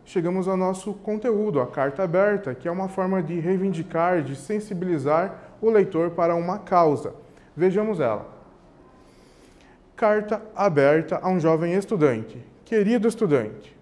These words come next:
o teu problema, o teu problema é pura e simplesmente achares que tens um problema. Ultrapassado esse obstáculo e aceites os teus limites, será capaz de ir muito mais além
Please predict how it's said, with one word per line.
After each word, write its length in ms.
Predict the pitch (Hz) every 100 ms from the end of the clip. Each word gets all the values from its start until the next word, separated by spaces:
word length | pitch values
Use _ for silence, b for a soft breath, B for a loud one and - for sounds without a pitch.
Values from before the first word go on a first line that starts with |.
| -
o 80 |
teu 220 | 156 233 240
problema, 640 | 247 175 151 151 156 175 -
o 80 | 180
teu 320 | - - 247
problema 500 | 247 214 170 185 185
é 40 |
pura 560 | 180 - 233 226 220 220
e 60 | 190
simplesmente 640 | - 190 185 165 175 185
achares 600 | 185 165 - 185 185 185
que 120 | - 170
tens 520 | - 202 214 208 - B B
um 100 | 220
problema. 540 | 220 247 185 175 160 143 - B B B -
Ultrapassado 760 | 139 151 156 156 165 147 135 165
esse 320 | 220 220 220
obstáculo 640 | 196 214 156 139 143 151 165
e 100 | 180
aceites 400 | 175 160 139 143
os 140 | 143
teus 200 | - 202
limites, 600 | 214 190 151 151 165 - B B -
será 180 | 233 226
capaz 440 | 196 175 160 160
de 80 | 147
ir 160 | 165
muito 400 | 160 151 226 240
mais 240 | 214 196 202
além 340 | 190 151 165